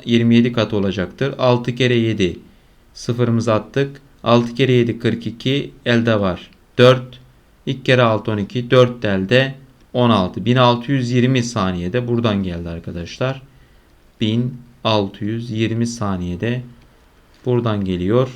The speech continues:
Sekiz altı on dört, elde var bir. İki bir üç bir de elde dört. Seksen dört bin dört yüz yirmi saniye olarak hesapladık.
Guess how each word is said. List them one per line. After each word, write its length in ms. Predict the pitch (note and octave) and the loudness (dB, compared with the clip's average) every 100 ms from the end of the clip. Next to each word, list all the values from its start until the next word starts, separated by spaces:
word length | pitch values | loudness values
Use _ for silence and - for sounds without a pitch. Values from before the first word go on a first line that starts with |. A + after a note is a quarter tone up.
| - - _ _ _ _ _ | -14 -20 _ _ _ _ _
Sekiz 400 | - C3+ B2 B2 | -6 -4 -2 2
altı 580 | B2+ A#2+ A#2+ B2+ C3+ C#3 - - _ _ _ _ - | 4 4 2 2 0 -2 -12 -20 _ _ _ _ 0
on 260 | B2 A#2 | 2 4
dört, 240 | G#2+ A#2 B2+ - | 2 0 -2 -6
elde 360 | B2+ A2+ G#2+ F#2+ | -2 0 0 0
var 180 | F2+ E2 - | -2 -6 0
bir. 240 | B2 B2 | 0 0
İki 280 | C3+ A#2+ A2 | -6 -6 -2
bir 60 | A2+ | 0
üç 220 | A#2+ A#2 | -2 -4
bir 80 | A#2 | -4
de 60 | |
elde 300 | G2 F2+ F2 | -2 -4 -4
dört. 220 | G#2 B2 B2 - - _ _ _ _ | 0 -2 -2 -12 -20 _ _ _ _
Seksen 580 | - - B2 - C3 C3 | -8 -2 -2 0 0 2
dört 300 | C#3 C3 C3 | 2 2 -2
bin 200 | C3+ C3+ | -4 0
dört 300 | C3 B2+ B2+ | 2 0 -2
yüz 180 | B2 A#2 | -6 2
yirmi 420 | A#2+ A#2+ B2+ - - - - _ | 4 6 4 2 -4 -18 -20 _
saniye 560 | - - G2+ F#2+ A#2 | -14 -8 -4 -2 -2
olarak 340 | G#2 F2+ G2 A#2+ A#2 - _ - | -2 -2 -2 -2 -6 -18 _ -12
hesapladık. 500 | G#2+ - G2 G2 F#2+ | -10 -6 -8 -8 -12